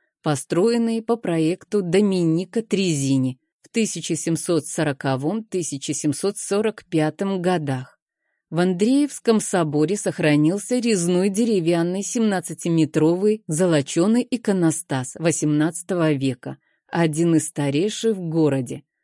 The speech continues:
Самые древнейшие в иконостасе образа святого Николая Чудотворца и святого Александра Невского, переданные из церкви Меньшиковского дворца, находящейся в храме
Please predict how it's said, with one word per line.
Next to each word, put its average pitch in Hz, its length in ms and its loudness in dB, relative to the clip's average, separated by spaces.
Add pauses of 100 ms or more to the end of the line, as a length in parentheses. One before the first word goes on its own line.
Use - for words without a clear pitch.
(120)
Самые 160 540 2
древнейшие 156 680 2
в 143 80 0
иконостасе 156 880 0
образа 151 600 0
святого 233 580 -2
Николая 196 600 0
Чудотворца 160 840 -2
и 214 400 -4
святого 180 580 -2
Александра 165 760 0
Невского, 151 680 -2 (320)
переданные 156 640 4
из - 80 -8
церкви 220 560 -4
Меньшиковского 208 1000 -2
дворца, 170 640 -2
находящейся 147 880 0
в - 60 -10
храме 202 480 -4